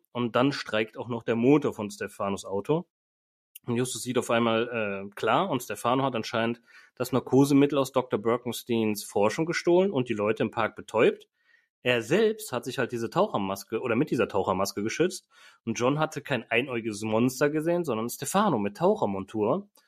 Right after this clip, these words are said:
Und, äh, Justus vermutet, dass Stefano eben das Lösegeld geholt hat und nicht mit Eleanor, die anscheinend auch beteiligt ist,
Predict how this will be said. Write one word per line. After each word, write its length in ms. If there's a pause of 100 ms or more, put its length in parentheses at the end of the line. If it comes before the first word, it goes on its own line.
(220)
Und, 300
äh, 60
Justus 360
vermutet, 420
dass 120
Stefano 500
eben 180
das 160
Lösegeld 540
geholt 380
hat 200
und 160
nicht 340
mit 240
Eleanor, 560
die 200
anscheinend 640
auch 160
beteiligt 500
ist, 260